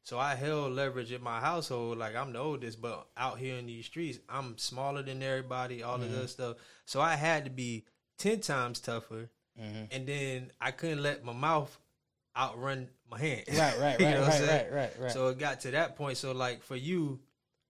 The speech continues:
Speaker 1: was there, did you get into altercations and stuff?
Speaker 2: Oh, I got into altercations all the time.
Speaker 1: Yeah.
Speaker 2: I used to be fighting because at the end of the day,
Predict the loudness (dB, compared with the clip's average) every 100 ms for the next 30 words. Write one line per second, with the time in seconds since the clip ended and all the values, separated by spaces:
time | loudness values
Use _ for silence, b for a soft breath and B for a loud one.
0 | _ -4 -2 0 -2 -2 -4 -2 0 0
1 | 0 -2 0 -2 -2 -2 -2 -2 -2 -2
2 | -4 -6 -4 4 6 10 8 8 8 6
3 | 4 2 6 6 6 4 -2 -2 -4 -4
4 | 0 4 6 4 0 -4 0 4 4 2
5 | -2 0 2 2 -2 -2 -2 0 -2 4
6 | 6 6 4